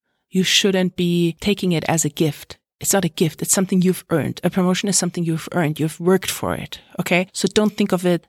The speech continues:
as the company giving you a gift or doing you a favor by promoting you. No. So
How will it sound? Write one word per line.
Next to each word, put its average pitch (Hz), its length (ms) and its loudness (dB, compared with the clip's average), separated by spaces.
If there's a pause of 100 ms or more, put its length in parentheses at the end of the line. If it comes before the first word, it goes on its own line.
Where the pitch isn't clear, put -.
as 156 260 2
the 151 360 -4
company 156 420 0
giving 180 320 2
you 165 140 2
a 156 80 2
gift 160 440 0
or - 120 -6 (140)
doing 160 260 0
you 160 100 0
a 156 60 0
favor 156 360 -2
by 135 120 -6
promoting 160 500 -2
you. 113 140 -8
No. 165 260 0 (220)
So 165 420 2